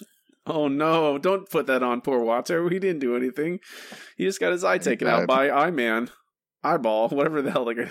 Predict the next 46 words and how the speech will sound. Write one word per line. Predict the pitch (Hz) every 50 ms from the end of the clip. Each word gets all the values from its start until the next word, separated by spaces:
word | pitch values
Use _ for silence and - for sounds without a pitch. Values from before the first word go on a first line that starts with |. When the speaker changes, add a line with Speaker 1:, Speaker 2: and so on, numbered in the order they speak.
| - -
Speaker 1:
whatever | - 160 185 190 147 131
that | 127 123
guy's | 101 131 127 - -
name | 165 143 135 131
was. | 135 131 131 - - - - - - _
Speaker 2:
<laughs> | _ - - -
Eyeball | - - - 110 110 131 131
guy. | 127 - - 156 92 147 - - - -
Speaker 1:
<laughs> | 269 - -
Only | 226 233 240 190 165
Jason | 165 170 160 - 160
Aaron | 151 139 131 127 123
knows | 120 120 123 120
that | 131 131 117
guy's | 127 120 120 107 92
name. | 131 123 127
Speaker 2:
I'm | 139 180
Speaker 1:
No | 202 175
one | 175 170
Speaker 2:
just, | 165 160 156 151 156
Speaker 1:
else | 143 131
remembered. | - 123 127 123 131 131 135 123
Speaker 2:
okay, | 120 131 - 135 110
okay, | 95
I'm | 98 117 127 131
gonna, | 135 139 131 117 113 -
I'm | - 113 123 127
gonna | 120 135 127 110
take | - - 127 113 107
a | -
guess. | 90 82 92 87 80 69 - - - - - - - - _ _ _ _ _ _ _ _
Oculon. | 107 104 95 92 - 95 92 78 80 78 71 67 67 - 73 71 - - - _ _ _ _ _ - - -
Speaker 1:
Uh, | 120 120 120 120 - _
no, | - 117 110 113 - _ -
you're, | 120 117 110 - _ _ _ _ _
you're, | - 127 123 123 120 113 110 110 107 - _
you're, | 143 127 123 127 123 127
you | 143 151
went | 165 185 180
a | 170
little | 151 156 156 151 147 135
too | - - 170 160 131 120
overboard | 127 120 117 110 104 113 110 107 101 98
on | 98 92 92
his | 92 90 -
name. | 95 90 87 85 82 -